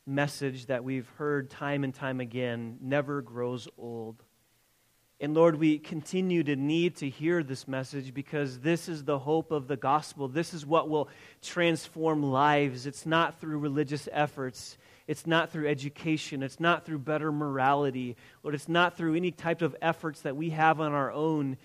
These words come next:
It is only and entirely and solely on the basis of Jesus Christ. He said, "I am the way, the truth, and the life. No one comes to the Father but through me." And so we pray, Lord, if there's any here tonight that have not have trusted you,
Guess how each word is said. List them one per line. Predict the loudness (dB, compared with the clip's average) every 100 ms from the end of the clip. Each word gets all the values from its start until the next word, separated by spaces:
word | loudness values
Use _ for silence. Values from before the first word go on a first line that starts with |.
| -14 -4
It | -2
is | -2 -2
only | 0 0 2 0 0 -2
and | -4
entirely | -6 -4 -2 2 2 0 0 -4
and | -8
solely | -10 -6 -4 -2 0 -2 -4
on | -6
the |
basis | -2 0 0 -4 -12
of | -12
Jesus | -10 -10 -8 -12
Christ. | -14 -16 -16 -20 -20 _ _ _ _ _ _ _ _ _ _ _ _ _ _
He | -18
said, | -8 -2
"I | -2
am | 0
the | -2
way, | 0 2 0
the |
truth, | -4 -8 -8
and | -6
the | -4
life. | -2 -2 -2
No | -4
one | -4
comes | -6 -12 -14
to | -16
the | -12
Father | -8 -8 -8
but | -12 -16
through | -16 -16
me." | -18 -20 _ _ _ _ _ _ _ _ _ _ _ _ _ -20
And |
so | -14 -8 -6
we | -6
pray, | -8 -8 -8
Lord, | -8 -8 -10
if | -12
there's | -14 -12
any | -12
here | -12 -12
tonight | -12 -12 -12
that | -12
have |
not | -12 -12
have | -12
trusted | -16 -16 -18 -20
you, | -20